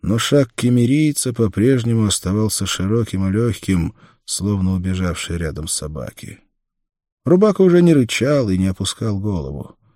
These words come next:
Дорога была свободна. Шум от реки был почти не слышен,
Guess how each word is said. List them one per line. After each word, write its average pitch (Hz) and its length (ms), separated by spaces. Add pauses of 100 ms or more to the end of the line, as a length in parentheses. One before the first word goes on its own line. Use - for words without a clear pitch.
(320)
Дорога 87 360
была 82 200
свободна. 87 720 (640)
Шум 160 320
от 117 120
реки 131 300
был 131 200
почти 120 420
не 120 100
слышен, 113 760